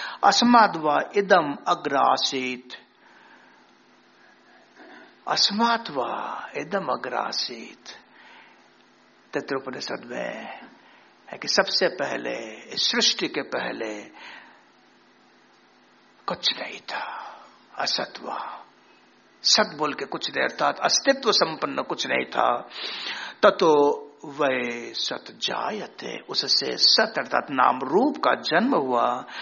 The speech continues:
"तदा आत्मानं स्वयं अकुर्वीत", नाम रूप में आत्मा को, पदार्थ का पांच अर्थ है, पदस्य अर्थ है ते पदार्थ,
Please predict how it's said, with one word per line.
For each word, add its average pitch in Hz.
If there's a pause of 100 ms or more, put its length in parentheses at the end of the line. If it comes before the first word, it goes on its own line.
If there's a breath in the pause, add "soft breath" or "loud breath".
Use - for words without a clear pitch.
(280 loud breath)
"तदा 147
आत्मानं 135
स्वयं 123 (580 loud breath)
अकुर्वीत", 143 (1300 loud breath)
नाम 127
रूप 127 (120)
में 170 (400 loud breath)
आत्मा 151
को, - (480 loud breath)
पदार्थ 220 (360)
का 170
पांच 220
अर्थ 143
है, 131
पदस्य 156
अर्थ 214
है 185
ते 151
पदार्थ, 131